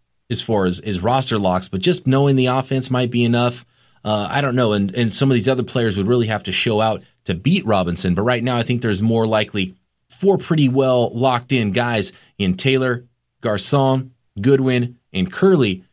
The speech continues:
Uh, Robinson I wouldn't put there, but I think there's a nice gap also between Robinson and the rest of the guys who are really fighting most likely for that last spot. But my, there, there, there's definitely a chance for one of these guys to actually surpass Robinson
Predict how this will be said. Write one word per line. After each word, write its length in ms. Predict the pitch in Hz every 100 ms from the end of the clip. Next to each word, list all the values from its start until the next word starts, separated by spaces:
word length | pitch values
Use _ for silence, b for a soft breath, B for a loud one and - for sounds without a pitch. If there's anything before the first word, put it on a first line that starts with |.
| _ -
Uh, 340 | 101 85 73 -
Robinson 480 | 120 185 175 180
I 60 | 156
wouldn't 260 | 147 147 127
put 240 | 175 175
there, 200 | 165 165
but 120 | 147
I 40 | 123
think 200 | 139 123
there's 160 | 117
a 60 | 113
nice 240 | 117 107
gap 320 | 101 113 104
also 420 | 110 110 - 98 92 B
between 280 | - 101 113
Robinson 560 | 101 104 104 101 92 92 B
and 100 | 101
the 60 | 95
rest 240 | 110 127
of 60 | -
the 60 | 101
guys 240 | 90 90
who 100 | 104
are 60 | 101
really 260 | 147 160
fighting 420 | 127 135 123 113
most 220 | 117 120 120
likely 260 | 113 117
for 120 | 98
that 160 | 104 90
last 260 | 110 107 -
spot. 340 | - 107 113
But 140 | 127
my, 120 | 156 220 170 170 147
there, 260 | 156 160
there, 340 | 139 165 160 143 B B
there's 220 | 151 127
definitely 400 | 208 196 170 143
a 40 |
chance 300 | 123 143 139
for 100 | -
one 140 | 123 120
of 40 |
these 140 | 110
guys 240 | 101 110 107
to 80 | 113
actually 280 | 113 - 101
surpass 460 | - 104 107 95
Robinson 480 | 104 104 95 98 92